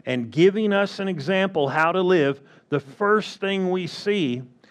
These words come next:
is him getting filled with the Spirit. Notice First Corinthians eleven one says, "Be imitators," or imitate me. Now, this is Paul, the writer who was inspired by God to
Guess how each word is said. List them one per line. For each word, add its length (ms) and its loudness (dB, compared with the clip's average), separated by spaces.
is 240 -6
him 300 0
getting 340 0
filled 340 -4
with 220 -6
the 80 -8
Spirit. 580 -6
Notice 500 2
First 380 -2
Corinthians 640 -4
eleven 540 2
one 340 -2
says, 440 0
"Be 420 -2
imitators," 1120 0
or 260 -2
imitate 680 0
me. 600 -2
Now, 160 2
this 300 2
is 100 -4
Paul, 640 2
the 140 0
writer 640 2
who 140 2
was 220 0
inspired 580 0
by 200 2
God 480 2
to 200 -4